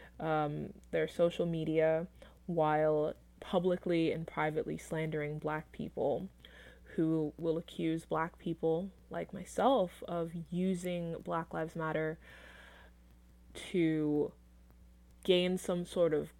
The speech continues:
clout in a world that hates us and does not care about us,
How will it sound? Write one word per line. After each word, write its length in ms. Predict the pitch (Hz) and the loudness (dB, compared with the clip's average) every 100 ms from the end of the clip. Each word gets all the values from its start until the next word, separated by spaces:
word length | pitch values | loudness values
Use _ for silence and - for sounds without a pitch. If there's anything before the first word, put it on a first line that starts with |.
| - | -18
clout 640 | - - 190 160 156 - - - - - - - - - | -16 2 4 6 6 2 -8 -20 -20 -20 -20 -20 -20 2
in 140 | 170 | 2
a 60 | 165 | 2
world 420 | 160 170 160 151 | 2 4 4 4
that 180 | 151 151 | 2 0
hates 460 | - 226 233 - 151 | 4 6 6 2 0
us 540 | 139 151 - - - - - - | 2 0 -2 -14 -20 -20 -20 -6
and 200 | 156 156 | -4 2
does 180 | 160 160 | 2 2
not 220 | 156 - | -2 -4
care 240 | - 285 | 6 8
about 260 | 254 156 143 | 8 6 4
us, 240 | 139 190 | 2 0